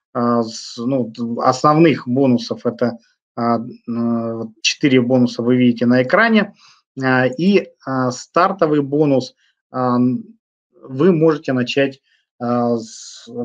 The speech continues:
получать сразу же в тот же день, когда вы зарегистрировались.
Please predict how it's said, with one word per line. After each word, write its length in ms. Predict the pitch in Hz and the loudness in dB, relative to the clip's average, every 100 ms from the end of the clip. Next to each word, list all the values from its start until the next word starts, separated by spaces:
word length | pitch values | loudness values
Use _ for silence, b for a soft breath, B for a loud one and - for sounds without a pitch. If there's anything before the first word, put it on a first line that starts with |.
| - | 0
получать 500 | 139 139 156 147 - _ _ | 0 2 2 2 -2 _ _
сразу 480 | - 160 160 143 131 | -2 4 6 4 0
же 100 | 127 | 0
в 100 | - | 2
тот 220 | 170 180 | 4 6
же 100 | 143 | 4
день, 240 | 135 139 127 | 2 0 0
когда 520 | 120 113 131 139 - | -2 2 2 2 -4
вы 420 | 120 110 127 127 127 | -12 -2 0 0 -4
зарегистрировались. 1120 | 117 123 120 120 - 123 120 101 90 90 - | -6 -4 -2 -4 -6 -4 -4 -4 -12 -16 -20